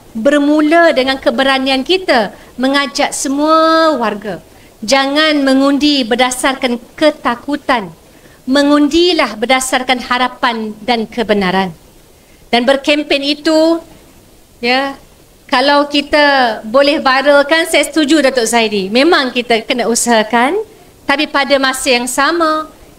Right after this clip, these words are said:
kita tak boleh lupa sebagai seorang ibu dan ayah, apa yang kita mahukan menerusi kemenangan yang dilakar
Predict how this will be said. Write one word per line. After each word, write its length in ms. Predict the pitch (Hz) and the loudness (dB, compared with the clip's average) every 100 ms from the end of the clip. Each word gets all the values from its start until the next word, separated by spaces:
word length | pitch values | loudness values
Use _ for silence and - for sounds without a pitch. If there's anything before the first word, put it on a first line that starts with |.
| - | -8
kita 320 | 302 294 277 269 | -4 -2 -2 -2
tak 180 | - 240 | -4 -2
boleh 120 | 277 277 | 0 0
lupa 500 | 294 294 240 170 - - - - | -2 0 -2 -2 -10 -20 -20 -16
sebagai 460 | - 220 233 247 | -8 -4 -2 -2
seorang 340 | 240 247 247 233 | 0 0 0 -2
ibu 380 | 277 233 285 294 | -2 0 0 2
dan 220 | 285 269 | 2 0
ayah, 460 | 269 294 294 320 339 - - - - - | -2 0 2 2 0 -4 -12 -20 -16 -4
apa 460 | 339 359 - 440 440 | -4 -4 -2 2 4
yang 160 | 349 302 | 4 2
kita 300 | 294 294 294 | -2 -2 0
mahukan 800 | 269 269 269 285 269 294 220 185 - - | 0 -2 -4 -8 -4 -2 -2 -6 -14 -6
menerusi 800 | 247 277 277 277 294 294 302 294 | 0 2 4 2 0 0 -2 -2
kemenangan 800 | 294 269 269 277 277 294 269 214 - - - | 0 2 2 0 0 -2 -2 -4 -8 -12 -2
yang 160 | 254 240 | -2 0
dilakar 680 | 254 247 247 254 247 226 | 0 0 -2 -2 0 -2